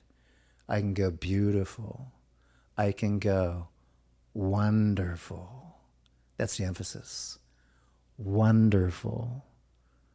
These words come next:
What a wonderful word wonderful is. In this chapter, you will see this used to describe by the Lord himself, his identity,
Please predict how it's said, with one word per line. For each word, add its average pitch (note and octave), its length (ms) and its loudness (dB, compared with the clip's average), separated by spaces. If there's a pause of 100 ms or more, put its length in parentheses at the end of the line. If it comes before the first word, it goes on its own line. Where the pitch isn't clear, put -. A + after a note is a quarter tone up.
What A2+ 220 4
a B2 80 8
wonderful A#2+ 640 4
word G#2+ 540 0 (440)
wonderful G#2 640 0
is. - 720 -2 (2000)
In D3+ 200 6
this D3 360 2
chapter, C#3 520 0
you A2 200 2
will A2 100 0
see A#2+ 280 0
this A2+ 320 -2
used A2+ 520 2
to G#2 100 -6
describe G2+ 760 -2 (500)
by A2 120 2
the A2 120 4
Lord A2 240 4
himself, - 960 -6 (460)
his A2+ 200 0
identity, A2 680 0